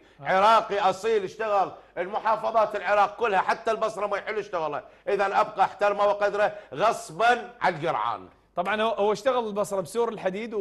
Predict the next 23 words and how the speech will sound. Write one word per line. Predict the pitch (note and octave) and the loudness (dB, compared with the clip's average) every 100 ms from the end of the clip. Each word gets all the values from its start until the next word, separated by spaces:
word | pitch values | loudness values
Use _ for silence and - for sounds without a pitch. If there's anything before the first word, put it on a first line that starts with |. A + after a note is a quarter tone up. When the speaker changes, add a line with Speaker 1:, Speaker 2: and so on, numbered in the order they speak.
| F#3+ | -2
Speaker 1:
وأسعد | E3+ F3+ F3 F3+ G3+ G3+ | 0 0 0 -2 -4 -6
العيدان | F#3+ G3 A3 | -4 0 0
ورفع | G3+ F3 | -2 -4
عليه | F#3+ G#3 | -2 -2
دعوة | G3+ G#3 G3+ | -2 -2 -2
قضائية، | G#3 A3 A#3+ G#3+ | 0 0 0 -2
يقول | F3+ G3+ | 0 -2
الحلبوسي | F#3+ - G3 B3 C4+ | -2 -6 -6 -8 -6
ما | C4+ | -6
اشتغل | G#3+ F#3+ | -4 4
Speaker 2:
لا، | G#3 F#3 | 6 8
لا، | F3+ | 6
Speaker 1:
بالبصرة. | F3+ E3+ | 4 4
Speaker 2:
أعطاهم | F#3+ E3+ E3+ | 4 4 4
هسه | F#3 F#3 F3 | 2 2 0
بالمعلومة | F3+ F3 F3 F#3 | 0 0 0 0
الجديدة | F#3+ F3 F3 F3+ F#3 | -2 -2 -2 0 0
إذا | F#3 | -2
في | F#3 | -2
إيدك. | F3+ G3+ G#3+ - | -2 -2 -2 -4
Speaker 1:
إيه؟ | F#3 - | -4 0
Speaker 2:
أعطاهم | D#3+ D#3 G3 F3 E3 | -2 0 2 2 2
خمسة | - F#3+ F#3+ - D3+ B2 | -2 -4 -4 -8 -8 -8